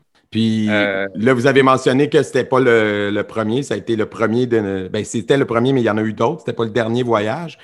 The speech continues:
Speaker 2: Non,
Speaker 1: Euh,
Speaker 2: non,
Speaker 1: vous êtes
Speaker 2: ça
Speaker 1: retourné combien de fois au Japon depuis ?
Speaker 2: À chaque année, euh, au moins une fois,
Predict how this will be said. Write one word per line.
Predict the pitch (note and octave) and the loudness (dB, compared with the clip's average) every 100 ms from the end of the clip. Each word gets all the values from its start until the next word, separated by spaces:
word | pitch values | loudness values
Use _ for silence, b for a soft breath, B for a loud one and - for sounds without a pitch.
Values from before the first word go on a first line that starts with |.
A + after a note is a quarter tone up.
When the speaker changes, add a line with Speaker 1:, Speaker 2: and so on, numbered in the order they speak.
| F#3+ | -14
Speaker 2:
Non, | F3 D#3+ D3+ | -8 -2 2
Speaker 1:
Euh, | D3+ D3 D3 | 4 6 6
Speaker 2:
non, | D3 | 4
Speaker 1:
vous | - B2+ | 2 -2
êtes | |
Speaker 2:
ça | D3+ C3 - - D#3 E3 | 0 -4 -6 -14 -12 -8
Speaker 1:
retourné | C#3+ B2+ C3 C3 | -4 -2 2 2
combien | C3 B2+ A#2+ | 2 2 2
de | |
fois | - C#3 | 2 2
au | B2+ | 4
Japon | A2+ A#2 C#3 | 0 -2 -4
depuis ? | B2+ G#2+ C#3+ D#3 _ - | -4 -6 -10 -12 _ 2
Speaker 2:
À | D3+ C#3 | 4 4
chaque | C#3 - - D3+ D3+ | 2 0 2 0 2
année, | C3 C3 C#3+ C#3 | 2 4 4 4
euh, | B2+ B2 | 4 2
au | B2+ C#3 | 2 2
moins | C3 C3+ C#3 | 4 2 2
une | C3 B2 | 0 0
fois, | - - A#2 B2+ | -4 -6 -2 -2